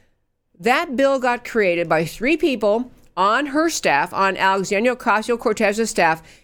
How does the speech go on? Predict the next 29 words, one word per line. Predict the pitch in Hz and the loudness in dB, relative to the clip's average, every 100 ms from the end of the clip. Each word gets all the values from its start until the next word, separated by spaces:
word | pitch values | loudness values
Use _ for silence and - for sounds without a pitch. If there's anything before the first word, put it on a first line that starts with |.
| - | -2
even | 180 202 285 | -2 2 2
before | 302 302 277 | 0 2 0
she | 262 294 | 0 0
was | 285 | 0
in | 294 | 0
Congress, | 277 254 208 175 175 - - - - | 2 0 2 0 -2 -6 -18 -16 -4
along | 170 170 208 277 294 | 0 2 2 2 2
with | 277 | 0
the | 240 | -2
Justice | 190 214 226 262 247 | 0 0 0 -2 0
Democrats | 214 196 190 202 190 190 | 0 0 0 0 0 0
and | 175 165 | -4 0
some | 214 | 0
other | 202 185 185 | 2 0 -2
group. | 185 185 143 - _ - - - | 0 0 0 -6 _ -20 -20 -4
The | 160 | -4
point | - 247 302 | 2 4 4
of | 339 | 0
telling | - 269 262 | 0 0 2
you | 262 240 | 0 0
all | 208 208 220 | 0 0 0
this | 202 156 165 - - - - | 0 0 -2 -8 -12 -20 -6
is | 196 190 | -4 0
that | 202 180 165 | 0 0 0
this | 240 202 | 0 0
group | - 269 277 | -2 0 0
organized | 226 202 202 196 170 175 196 | 2 2 2 0 2 2 0
and | 196 | 0
decided | 208 - 226 220 156 147 | 0 2 2 2 0 -2